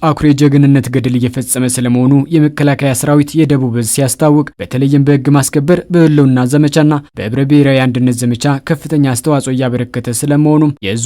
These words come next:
ምክትል አዛዥ ሜጀር ጀነራል አድማሱ አለሙ ጠቁመዋል። እዙ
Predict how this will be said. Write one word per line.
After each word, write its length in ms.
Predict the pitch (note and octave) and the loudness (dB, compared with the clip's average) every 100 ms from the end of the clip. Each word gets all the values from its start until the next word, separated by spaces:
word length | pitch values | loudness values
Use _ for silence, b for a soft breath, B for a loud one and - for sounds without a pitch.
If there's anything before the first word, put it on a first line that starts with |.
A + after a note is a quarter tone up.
| C3+ | 0
ምክትል 420 | C#3 D3 C#3+ C3+ | 0 -2 -2 -2
አዛዥ 320 | B2+ B2+ C#3 - | 0 -2 -4 -4
ሜጀር 300 | E3 C#3+ D#3+ | -4 0 0
ጀነራል 440 | F3+ E3+ C#3+ C3+ C#3+ | 0 0 0 0 -2
አድማሱ 340 | C#3 C3 B2 A#2+ | 0 -2 -2 -6
አለሙ 280 | A2+ B2 B2 | -4 -4 -2
ጠቁመዋል። 540 | D3 D3+ D#3 C3 F#2 - | -2 0 0 0 -2 -10
እዙ 140 | G2 | -10